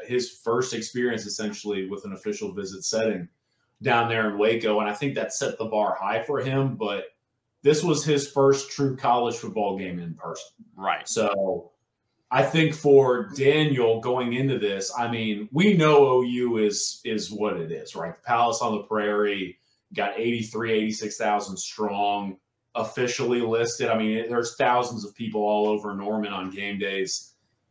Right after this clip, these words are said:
Speaker 1: I think what Brent mentioned about wanting that game day atmosphere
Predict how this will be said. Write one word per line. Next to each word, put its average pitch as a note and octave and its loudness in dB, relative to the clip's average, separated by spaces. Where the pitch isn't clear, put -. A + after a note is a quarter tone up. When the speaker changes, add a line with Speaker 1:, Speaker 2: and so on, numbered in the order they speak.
Speaker 1:
I C#3 8
think D#3+ 4
what D3 6
Brent C3 2
mentioned C3+ 2
about A#2 4
wanting B2 2
that A2+ 0
game A#2+ 0
day A2+ 4
atmosphere A2 -2